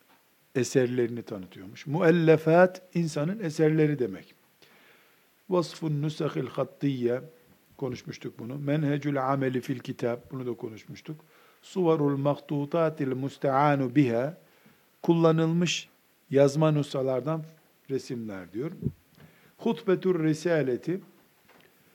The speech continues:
Hutbetur risale, risale bu kitabın adı.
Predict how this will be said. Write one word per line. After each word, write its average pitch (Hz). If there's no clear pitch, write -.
Hutbetur 175
risale, 165
risale 170
bu 170
kitabın 160
adı. 135